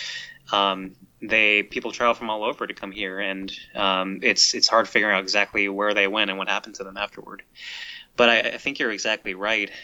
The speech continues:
Um, it, it, it is challenging to ha-, sit down with patients and families who, you know, when they go home at night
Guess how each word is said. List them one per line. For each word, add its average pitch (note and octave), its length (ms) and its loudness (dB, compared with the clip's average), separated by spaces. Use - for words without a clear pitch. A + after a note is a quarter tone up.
Um, F#2+ 540 -6
it, A2 320 0
it, B2 280 -2
it A#2+ 120 -2
is A2 420 2
challenging C3 580 -2
to G2 540 -6
ha-, - 240 -8
sit - 260 2
down C3 280 6
with G#2 160 0
patients A#2 300 -2
and F#2+ 60 -14
families A#2+ 360 -2
who, A#2+ 100 -2
you B2 160 0
know, C#3+ 280 4
when A2+ 160 -2
they A2 100 0
go A#2 180 2
home D3+ 240 -2
at B2 80 0
night G2+ 300 0